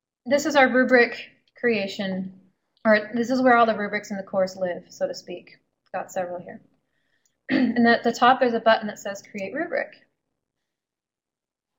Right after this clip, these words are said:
So you give it a title, whatever you want to name it,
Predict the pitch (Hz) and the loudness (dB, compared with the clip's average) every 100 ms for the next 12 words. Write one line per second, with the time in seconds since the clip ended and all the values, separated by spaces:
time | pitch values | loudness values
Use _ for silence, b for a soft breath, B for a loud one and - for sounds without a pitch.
0 | _ _ _ _ _ _ _ _ _ _ | _ _ _ _ _ _ _ _ _ _
1 | _ _ _ _ _ _ _ _ _ _ | _ _ _ _ _ _ _ _ _ _
2 | _ _ _ _ _ - 247 247 262 294 | _ _ _ _ _ 0 2 6 4 4
3 | 320 - 220 202 202 226 262 - - _ | 2 2 2 4 4 2 0 -8 -18 _
4 | _ _ - _ _ _ _ _ _ _ | _ _ -20 _ _ _ _ _ _ _
5 | _ _ _ _ - _ _ _ _ _ | _ _ _ _ -20 _ _ _ _ _
6 | _ _ _ _ _ _ _ _ _ _ | _ _ _ _ _ _ _ _ _ _
7 | _ _ _ _ _ _ _ _ _ 202 | _ _ _ _ _ _ _ _ _ -14
8 | 202 214 208 202 202 185 185 220 | -8 -6 -4 -4 -4 -6 -4 -4